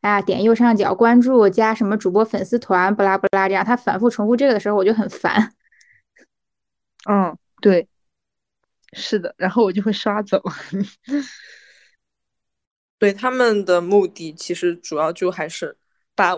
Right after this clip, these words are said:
Speaker 3: “我要赚钱”四个字写在脸上。
Speaker 2: 嗯。
Speaker 1: 那像你，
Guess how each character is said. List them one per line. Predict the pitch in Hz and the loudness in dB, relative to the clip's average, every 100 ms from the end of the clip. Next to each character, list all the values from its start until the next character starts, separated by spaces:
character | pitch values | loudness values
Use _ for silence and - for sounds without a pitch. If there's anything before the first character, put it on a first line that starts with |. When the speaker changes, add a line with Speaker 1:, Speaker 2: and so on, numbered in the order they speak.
| 185 | -2
Speaker 3:
“我 | 175 | -2
要 | 180 | -2
赚 | 185 196 | -4 -6
钱” | 190 175 175 | -8 -12 -14
四 | - 185 | -12 -10
个 | 175 | -8
字 | 170 175 | -8 -10
写 | - 170 | -4 -4
在 | 175 | -2
脸 | 170 - | -4 -10
上。 | - 160 170 _ _ _ _ _ _ _ _ - | -14 -14 -16 _ _ _ _ _ _ _ _ -14
Speaker 2:
嗯。 | 170 170 170 151 151 151 170 _ _ _ _ _ _ _ _ _ _ _ _ _ _ _ _ _ | -8 -6 -6 -8 -14 -16 -18 _ _ _ _ _ _ _ _ _ _ _ _ _ _ _ _ _
Speaker 1:
那 | 320 | -4
像 | 320 339 285 | 0 2 2
你， | 214 | 0